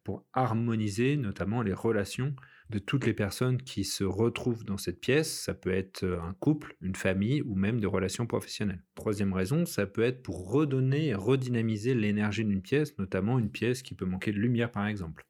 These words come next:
Et enfin, la quatrième raison, ça peut être pour faire circuler les énergies dans une pièce, pour que quand on rentre dans cette pièce, on s'y sente bien, on a l'esprit libre.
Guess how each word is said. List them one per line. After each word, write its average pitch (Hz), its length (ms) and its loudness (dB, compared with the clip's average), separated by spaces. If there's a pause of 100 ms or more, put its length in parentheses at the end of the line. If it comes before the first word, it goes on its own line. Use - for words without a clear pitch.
(120)
Et 98 60 -4
enfin, 90 340 0
la 107 100 4
quatrième 92 460 -2
raison, 95 260 -2
ça - 180 -10
peut - 80 -6
être 113 160 -2
pour - 140 -12
faire 92 200 -6
circuler 120 680 0
les 90 280 -2
énergies 95 440 2
dans 92 140 0
une 87 180 -4
pièce, 156 360 2
pour - 180 -12
que 98 60 -10
quand 117 320 -2
on 104 100 2
rentre 104 200 0
dans 92 60 -6
cette 92 200 -8
pièce, 131 280 0 (380)
on 98 60 -2
s'y - 160 -6
sente 92 260 -2
bien, 107 260 2
on 113 160 2
a 92 60 -2
l'esprit 90 420 -6
libre. 127 380 2